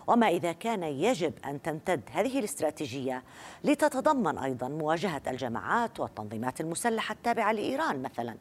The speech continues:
مثل حزب الله والحشد الشعبي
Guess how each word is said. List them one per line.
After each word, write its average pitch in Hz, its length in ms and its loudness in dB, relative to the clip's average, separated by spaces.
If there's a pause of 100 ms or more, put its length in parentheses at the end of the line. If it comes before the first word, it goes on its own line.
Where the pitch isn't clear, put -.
(340)
مثل 147 200 -2
حزب 127 280 -4
الله 135 300 2 (420)
والحشد 135 340 0
الشعبي 156 600 0